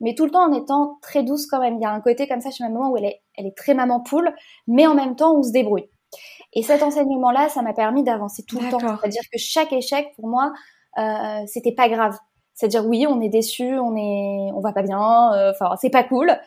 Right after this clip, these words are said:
Speaker 1: Mais tu t'avances, tu te relèves, tu, enfin, tu te relèves, euh, et t'avances. Et c'est, euh, c'est un peu, euh, l'enseignement que je retiens de ma maman.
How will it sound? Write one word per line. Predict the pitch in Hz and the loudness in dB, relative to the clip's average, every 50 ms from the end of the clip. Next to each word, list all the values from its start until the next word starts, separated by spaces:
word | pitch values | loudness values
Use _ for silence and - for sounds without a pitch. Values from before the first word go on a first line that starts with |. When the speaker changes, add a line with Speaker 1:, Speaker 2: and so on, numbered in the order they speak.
| _ - - - _ _ _ _ 220 | _ -20 -20 -20 _ _ _ _ -2
Speaker 1:
Mais | 226 247 320 | 2 4 4
tu | 330 320 311 294 | 4 2 2 4
t'avances, | 254 240 254 294 294 - | 4 4 4 0 -2 -4
tu | 277 - | -8 -6
te | - | -4
relèves, | - 233 208 - - - - - - | -2 -2 -2 -2 -4 -6 -8 -12 -12
tu, | - - - | -14 -16 -12
enfin, | - 214 202 196 | -10 -10 -10 -8
tu | - 269 | -10 -6
te | - | -4
relèves, | - 254 220 226 254 262 240 220 | -2 2 4 4 4 2 2 0
euh, | 202 190 190 - | -2 -2 -2 -2
et | 226 240 | -2 0
t'avances. | 240 226 214 196 180 180 - - - - _ - | 0 0 0 -2 -4 -10 -12 -12 -14 -12 _ -4
Et | 214 202 | -4 -4
c'est, | 202 - - 233 220 208 202 | -4 -2 0 0 2 2 2
euh, | 196 190 190 196 190 | 2 2 0 -2 -6
c'est | - - 202 | -8 -10 -10
un | 190 190 - | -10 -8 -4
peu, | 247 | -2
euh, | 285 285 262 240 220 214 | 0 2 2 2 0 0
l'enseignement | 214 214 214 226 220 254 233 220 220 226 240 | -2 -2 -4 -4 -6 -6 -6 -4 -4 -4 -4
que | 240 254 | -6 -6
je | 214 208 | -4 -4
retiens | 208 208 208 233 | -6 -6 -4 -6
de | 220 220 | -6 -6
ma | 208 202 | -6 -4
maman. | 202 202 202 226 269 302 302 | -4 -2 0 0 0 0 0